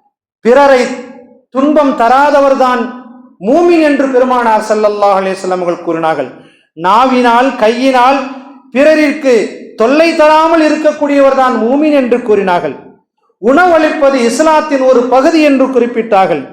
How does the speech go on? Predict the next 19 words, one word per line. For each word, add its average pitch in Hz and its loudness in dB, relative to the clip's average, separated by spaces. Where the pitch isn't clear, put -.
நபியை 302 2
நேசிப்பது 285 2
ஈமானின் 302 2
ஒரு 254 2
பகுதி 269 2
என்று 262 0
பெருமானார் 233 0
ஸல்லல்லாஹு 240 2
அலைஹி 214 0
வஸல்லம் 208 -4
அவர்கள் 185 -4
கூறினார்கள். 165 -4
வெட்கம் 254 0
ஈமானின் 302 2
ஒரு 247 2
பகுதி 311 0
என்று 269 0
கூறினார்கள். 208 0
தொழுகை 240 2